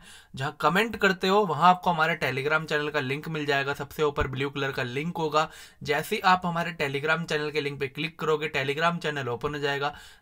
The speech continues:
Then उसको ज्वाइन कर लेना, ग्रैंड लीग में रैंक वन की फोटो लगी होगी। तो एक चीज़ आपको ध्यान रखनी है कि Telegram चैनल से जुड़ने के लिए वीडियो के नीचे कमेंट में जो लिंक दिया है, उसी का ही यूज़ करना है, तभी आप हमारे सही और ओरिजिनल चैनल के साथ जुड़ पाओगे।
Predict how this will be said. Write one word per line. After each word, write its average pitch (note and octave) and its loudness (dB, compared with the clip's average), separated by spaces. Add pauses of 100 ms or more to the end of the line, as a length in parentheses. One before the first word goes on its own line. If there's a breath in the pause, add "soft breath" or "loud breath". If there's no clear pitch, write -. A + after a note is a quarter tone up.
Then F3 2
उसको E3+ -4
ज्वाइन C#3+ 0
कर C#3+ 2
लेना, C3+ 0
ग्रैंड C3+ -4
लीग C3+ -6
में D#3 -4
रैंक C#3 -2
वन B2+ -4
की C3+ -6
फोटो A#2 -4
लगी A2+ -6
होगी। A2+ -6 (340 loud breath)
तो G#3 -6 (100)
एक F#3+ -2
चीज़ G#3+ -2
आपको G#3+ 2
ध्यान D3+ 0
रखनी F3 -2
है E3+ -4
कि F3 -6
Telegram D#3 -2
चैनल D3 -4
से D3+ -8
जुड़ने C3+ -4
के D3+ -6
लिए D3+ -2
वीडियो C3+ -4
के D3+ -6
नीचे C#3+ -10
कमेंट D#3 -4
में G3+ -2
जो F#3 0
लिंक D#3+ -4
दिया D3 -2
है, E3+ -6 (300 loud breath)
उसी G#3+ -6
का G3+ 2
ही F#3 2
यूज़ F#3 -2
करना D#3+ -4
है, F3 -2
तभी D3 -4
आप D#3+ 0
हमारे C#3+ -2
सही D#3 -8
और D3+ -2
ओरिजिनल C#3 -6
चैनल C#3+ -4
के C#3+ -6
साथ E3 -4
जुड़ C3 -4
पाओगे। A2+ -4